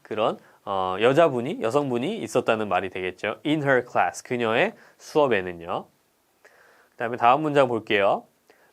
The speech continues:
The old lady was always on time for her classes. 무슨 말이죠? The old lady, 그 나이 든 여성분은 was always on time. 언제나 on time,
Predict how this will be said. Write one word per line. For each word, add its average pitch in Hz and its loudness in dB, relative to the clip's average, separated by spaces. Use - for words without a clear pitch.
The 170 0
old 233 6
lady 233 6
was 175 4
always 214 6
on 135 0
time 143 2
for 110 0
her 110 2
classes. 110 0
무슨 104 -12
말이죠? 113 -2
The 156 -2
old 190 6
lady, 214 4
그 - -12
나이 120 4
든 135 0
여성분은 135 2
was 104 -2
always 196 6
on 143 2
time. 117 0
언제나 202 4
on 151 0
time, 117 0